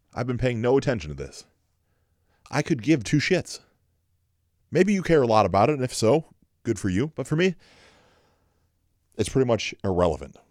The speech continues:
But I happened to pick up my phone last evening, and I'm scrolling through Facebook, and poof, here comes the rain, right? President Trump's impeached, new president coming in the office, and all <laughs> these crazy things getting shared back and forth.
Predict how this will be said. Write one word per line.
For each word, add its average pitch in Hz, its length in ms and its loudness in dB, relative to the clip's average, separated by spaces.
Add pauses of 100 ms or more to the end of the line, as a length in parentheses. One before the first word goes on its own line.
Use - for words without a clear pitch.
(1600)
But 113 160 0
I 107 40 4
happened 120 300 -2
to - 40 0
pick 151 100 4
up 165 80 4
my 143 100 4
phone 110 240 2
last 95 240 -2
evening, 101 260 -4
and 95 80 -6
I'm 82 100 -6
scrolling 127 440 0
through 110 120 0
Facebook, 98 460 0 (800)
and 98 160 -8
poof, - 360 -2 (360)
here 151 280 0
comes 127 340 -2
the 107 80 4
rain, 87 360 -2 (280)
right? 92 240 -6 (800)
President 98 340 -4
Trump's 123 300 -4
impeached, 123 580 0
new 143 160 4
president 165 420 2
coming 165 200 2
in 160 60 2
the 165 80 2
office, 135 480 2
and 85 280 -12 (680)
all - 240 -2
<laughs> - 80 0
these 131 240 0
crazy 160 560 4
things 107 340 2
getting 104 300 -2
shared 107 320 0
back 87 200 2
and 82 140 -6
forth. - 260 -8